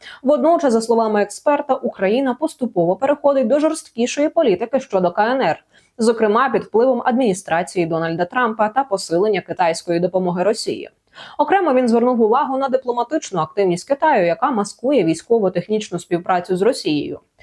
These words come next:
Також експерт припустив, що до цієї історії могли бути залучені і російські спецслужби.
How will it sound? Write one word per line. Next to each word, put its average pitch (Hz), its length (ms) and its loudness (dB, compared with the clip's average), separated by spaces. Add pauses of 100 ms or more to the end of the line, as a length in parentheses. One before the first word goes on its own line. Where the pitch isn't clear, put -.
(240)
Також 240 320 0
експерт 294 420 -2
припустив, 226 520 -2
що 151 300 -4
до 165 100 0
цієї 240 380 0
історії 226 420 0
могли 202 260 -2
бути 190 240 0
залучені 247 680 -4
і 330 80 0
російські 160 560 -4
спецслужби. 208 760 -2